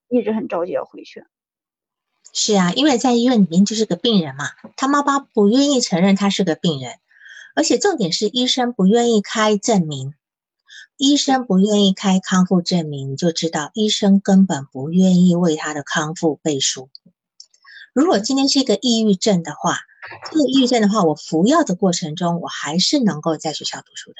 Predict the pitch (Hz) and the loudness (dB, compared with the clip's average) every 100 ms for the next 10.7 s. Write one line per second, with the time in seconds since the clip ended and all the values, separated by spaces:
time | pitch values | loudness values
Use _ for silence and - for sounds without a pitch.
0 | - 185 - - _ _ _ _ _ - | -6 -6 -6 -12 _ _ _ _ _ -10
1 | - 247 320 247 156 - 170 208 214 190 | -2 0 2 0 -2 -4 0 2 4 4
2 | - 185 180 196 190 226 175 175 135 175 | 2 0 2 2 2 0 -2 -4 -10 -6
3 | 185 - 143 127 147 151 139 131 - 180 | -4 -4 -6 -10 -8 -8 -10 -16 -2 0
4 | 185 185 170 170 - - 185 180 202 175 | 2 2 0 -2 -6 -6 -6 2 2 4
5 | 156 143 - 147 147 131 - - - _ | 0 -6 -6 -6 -8 -16 -16 -16 -18 _
6 | _ _ _ _ _ _ _ _ _ _ | _ _ _ _ _ _ _ _ _ _
7 | _ _ _ _ 208 214 226 - _ _ | _ _ _ _ -8 -8 -12 -18 _ _
8 | - 170 180 175 190 190 - 156 - 180 | -4 0 2 2 2 2 -2 -8 -4 -4
9 | 139 - - 160 151 143 143 - 131 - | -4 -8 -10 -8 -10 -12 -10 -10 -10 -18
10 | _ - - - - - | _ -18 -18 -18 -16 -14